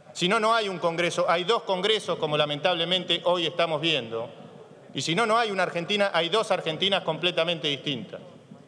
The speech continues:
Esa pelea tenemos que darla en este recinto, y esa pelea es contra la estupidez y contra los dogmas que nos fanatizan y nos llevan a pelearnos entre nosotros,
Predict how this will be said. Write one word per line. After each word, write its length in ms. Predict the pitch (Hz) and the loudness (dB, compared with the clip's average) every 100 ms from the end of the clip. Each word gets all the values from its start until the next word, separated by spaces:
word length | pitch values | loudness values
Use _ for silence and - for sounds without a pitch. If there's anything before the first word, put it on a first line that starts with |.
| - - - - | -20 -20 -20 -4
Esa 280 | 190 180 202 | -2 2 2
pelea 260 | 190 202 185 | 4 2 2
tenemos 300 | 185 190 180 | 0 0 0
que 120 | 165 | 2
darla 760 | 196 175 151 147 - - - - | 2 2 2 0 -2 -16 -10 -2
en 140 | 151 | 0
este 180 | 170 165 | 2 2
recinto, 460 | 151 143 185 147 | 0 0 -2 0
y 80 | 156 | 2
esa 200 | 180 185 | 2 0
pelea 320 | 170 170 190 | 0 2 2
es 60 | 175 | 2
contra 260 | 175 151 151 | 0 0 0
la 100 | 143 | 0
estupidez 680 | 156 139 151 202 196 185 - - - | -2 -4 0 2 0 -4 -10 -14 -8
y 80 | 139 | 0
contra 320 | 151 139 143 | 0 2 2
los 180 | 139 143 | 2 2
dogmas 540 | 208 180 156 156 147 - - - - - | 2 2 0 0 -2 -12 -18 -18 -14 -4
que 100 | 139 | 0
nos 140 | 139 | 2
fanatizan 840 | 147 143 147 220 190 - 151 147 - - | 2 0 0 -2 0 0 0 0 -12 -10
y 80 | 139 | -2
nos 180 | 156 151 | 0 2
llevan 240 | 214 208 | 2 2
a 140 | 180 165 | 2 -2
pelearnos 420 | 160 202 208 180 | 0 2 2 -2
entre 220 | 165 151 | -2 -2
nosotros, 640 | 151 147 208 175 165 160 | -2 2 0 2 0 0